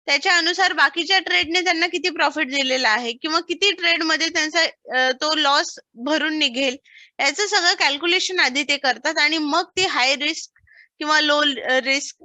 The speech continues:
depend upon their capital and reward ratio ते सेट करतात आणि मग याच्यामध्ये ट्रेड करतात. आता आपण, आपण, अ, रिस्क आणि रिवॉर्डची एक शीट बघणार आहोत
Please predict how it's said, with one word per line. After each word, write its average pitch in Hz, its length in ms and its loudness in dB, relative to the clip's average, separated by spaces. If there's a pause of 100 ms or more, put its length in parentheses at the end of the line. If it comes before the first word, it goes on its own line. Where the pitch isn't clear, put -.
(180)
depend 381 400 2
upon 339 300 0
their 320 280 0
capital 262 520 0 (360)
and 311 360 0
reward 285 420 2 (380)
ratio 285 480 0
ते 381 180 2
सेट 349 380 -2
करतात 202 380 -2 (600)
आणि 262 280 0
मग 320 260 2
याच्यामध्ये 311 560 2
ट्रेड 269 300 2
करतात. 175 400 -4 (200)
आता 262 260 2
आपण, 349 260 0
आपण, 320 340 2
अ, 247 300 4
रिस्क 302 280 -2
आणि 330 180 0
रिवॉर्डची 294 540 0 (120)
एक 269 180 -4
शीट 285 300 -2
बघणार 262 360 0
आहोत 226 300 -2